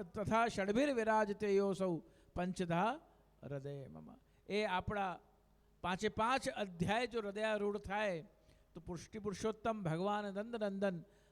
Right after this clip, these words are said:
રાસેશ્વર પ્રભુના સ્વરૂપમાં દ્રઢ આસક્તિ થાય.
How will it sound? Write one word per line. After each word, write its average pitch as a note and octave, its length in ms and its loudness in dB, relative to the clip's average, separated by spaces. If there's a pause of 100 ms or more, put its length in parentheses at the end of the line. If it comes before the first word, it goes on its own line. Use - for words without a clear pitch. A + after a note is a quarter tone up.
રાસેશ્વર F3+ 560 -2
પ્રભુના G3+ 680 0 (460)
સ્વરૂપમાં A3 960 0 (520)
દ્રઢ A3 180 -2
આસક્તિ C4 540 0
થાય. F#3 400 -2